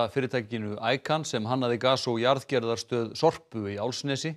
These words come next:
segir af og frá að tækni sem notuð verður til að endurvinna sorp þar sé úrelt.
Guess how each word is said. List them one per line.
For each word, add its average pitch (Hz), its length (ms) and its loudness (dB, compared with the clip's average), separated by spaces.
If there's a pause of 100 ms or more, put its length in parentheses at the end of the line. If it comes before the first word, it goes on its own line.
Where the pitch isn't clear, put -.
(280)
segir 139 240 2
af 180 140 2
og 135 100 2
frá 151 160 4
að 101 300 2
tækni 139 420 0
sem 127 240 -2
notuð 135 320 -2
verður 135 320 2
til 135 160 -2
að 117 160 2
endurvinna 135 480 -2
sorp 143 380 0
þar 143 260 2
sé 156 160 0
úrelt. 165 540 0